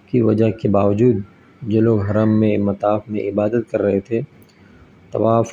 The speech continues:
कर रहे थे, नमाज़ पढ़ रहे थे, दुआ मांग रहे थे,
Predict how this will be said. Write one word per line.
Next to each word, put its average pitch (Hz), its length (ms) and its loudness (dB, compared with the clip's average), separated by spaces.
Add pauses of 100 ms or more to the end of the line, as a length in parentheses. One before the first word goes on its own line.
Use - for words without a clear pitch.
कर 110 100 -2
रहे 107 220 2
थे, 104 340 -2
नमाज़ 101 500 -2
पढ़ 104 100 -2
रहे 98 260 0
थे, 98 380 -2
दुआ 101 320 -2
मांग 104 260 -2
रहे 98 200 -4
थे, 98 200 -12